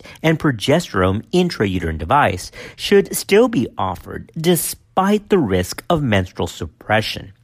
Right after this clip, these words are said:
This is because in women who regain ovulatory function with an increase in energy expenditure, the risk of pregnancy, again, if they're sexually active, is still very present.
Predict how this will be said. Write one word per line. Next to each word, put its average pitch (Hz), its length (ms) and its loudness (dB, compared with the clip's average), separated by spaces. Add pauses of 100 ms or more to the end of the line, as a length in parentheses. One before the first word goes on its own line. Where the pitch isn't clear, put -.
(320)
This 95 300 -4
is 87 80 -8
because 101 640 0 (320)
in 143 240 0
women 120 400 0 (200)
who 185 180 2
regain 165 720 0
ovulatory 98 680 0
function 170 580 -2 (240)
with 208 300 4
an 107 120 -6
increase 113 540 -6
in 101 140 -6
energy 95 480 -4
expenditure, 90 880 -2 (240)
the 135 100 4
risk 113 400 2
of 95 180 -4 (120)
pregnancy, 151 720 -2
again, 131 400 0
if 127 120 -6
they're 98 120 -2
sexually - 580 -4
active, 127 520 -2 (340)
is 160 380 4
still 117 400 2
very 98 340 -2
present. 90 600 -2